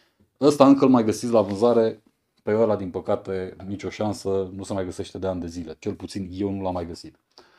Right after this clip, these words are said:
Trecem la următorul parfum, desigur, am mai spus chestia asta, pur și simplu iubesc parfumul ăsta și nu mă satur să-i resimt aroma. Drept urmare, în luna ianuarie, Sensory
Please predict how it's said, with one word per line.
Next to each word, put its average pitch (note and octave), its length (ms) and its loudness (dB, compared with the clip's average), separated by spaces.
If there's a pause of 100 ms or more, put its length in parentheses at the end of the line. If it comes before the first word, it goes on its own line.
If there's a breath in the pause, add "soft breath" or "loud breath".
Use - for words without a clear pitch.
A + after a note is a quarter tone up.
(540 soft breath)
Trecem D3 280 4
la C#3+ 100 10
următorul C3 420 6
parfum, B2+ 400 0
desigur, B2 720 0 (1120)
am G#2 120 -4
mai G#2+ 100 0
spus G#2+ 200 -4
chestia - 300 -4
asta, F#2 180 -6
pur G#2+ 140 -6
și - 60 -14
simplu G#2 240 -4
iubesc F#2 220 -6
parfumul F#2+ 360 -8
ăsta F#2+ 180 -8
și - 120 -12
nu G#2 80 -6
mă G2+ 100 -6
satur - 320 -6
să-i E2+ 180 -14
resimt E2+ 320 -14
aroma. E2+ 460 -10 (480 soft breath)
Drept A2 240 -4
urmare, G2+ 600 0 (880)
în C#3 140 0
luna B2 220 2
ianuarie, F2 680 -10 (840)
Sensory G#2 640 0